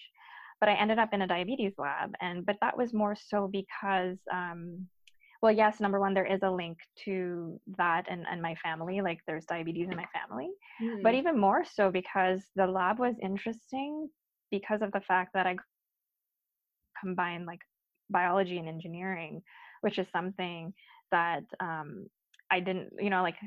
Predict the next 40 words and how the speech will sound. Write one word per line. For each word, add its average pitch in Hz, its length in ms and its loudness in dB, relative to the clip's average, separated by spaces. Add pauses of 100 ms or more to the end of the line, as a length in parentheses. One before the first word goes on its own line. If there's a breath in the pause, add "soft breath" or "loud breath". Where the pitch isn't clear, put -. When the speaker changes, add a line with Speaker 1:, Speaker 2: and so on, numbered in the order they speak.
Speaker 1:
none 202 160 4
of 190 100 4
my 180 140 -2
other 165 240 0
colleagues 254 520 0
had 220 200 2
that 208 180 4
opportunity 196 600 -2
at 170 120 -4
the 180 80 -6
time 196 520 -2
that 190 100 0
I 175 80 -8
knew 196 160 -2
of, 175 280 -4 (140)
uh, 165 140 -2
to - 160 -12
do, 170 280 -6
and 180 100 -2
I 165 160 -2
thought, 165 280 0
"This 165 160 -2
would 202 120 0
be 220 120 0
amazing," 185 460 -4
and 175 100 -6
it 160 200 -6
also 185 240 -2
helped 185 240 -2
me 170 100 -8
stand 165 340 -6
out. - 200 -4 (340 loud breath)
But 220 100 6
I'm 277 120 8
also 302 220 6
a 233 80 8 (100)
learner. 156 380 -2 (260 loud breath)
I 202 80 8
love 247 200 8
learning. 175 580 0